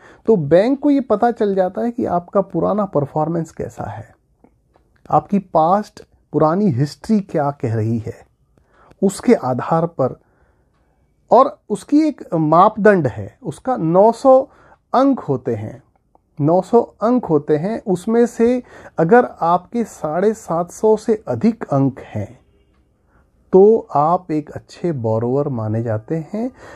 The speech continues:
उसका मतलब ये है कि अगर आपके साढ़े सात सौ से ज़्यादा अंक हैं तो उसका अर्थ सीधा सीधा ये है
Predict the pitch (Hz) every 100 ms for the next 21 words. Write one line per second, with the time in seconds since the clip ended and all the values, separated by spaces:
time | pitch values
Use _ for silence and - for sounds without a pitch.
0 | - - - 190 156 127 127 139 123 131
1 | 165 202 214 214 196 180 175 202 208 -
2 | 151 175 214 - 170 175 - 208 196 175
3 | 113 117 120 170 170 147 175 190 175 -
4 | 196 269 - _ _ _ _ _ _ _
5 | _ - - - 151 - 180 - _ 151
6 | 175 - - 175 170 160 175 - 135 135
7 | 147 117 131 151 135 113